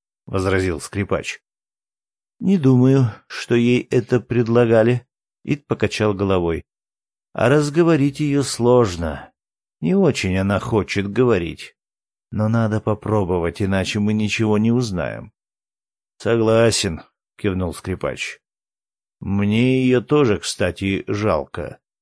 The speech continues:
Я сначала обалдел, когда она эту фигурку расшибла, а потом разобрался. Действительно,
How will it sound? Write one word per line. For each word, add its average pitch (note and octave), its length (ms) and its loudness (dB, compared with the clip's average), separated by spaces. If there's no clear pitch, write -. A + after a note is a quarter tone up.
Я C#3 180 0
сначала D3+ 600 2
обалдел, D#3+ 680 2
когда G#2 540 2
она G2+ 300 2
эту G2+ 340 0
фигурку A2 540 -2
расшибла, F#2 680 -2
а G#2 140 -2
потом G2 480 0
разобрался. G#2 1040 -2
Действительно, F#2 880 -4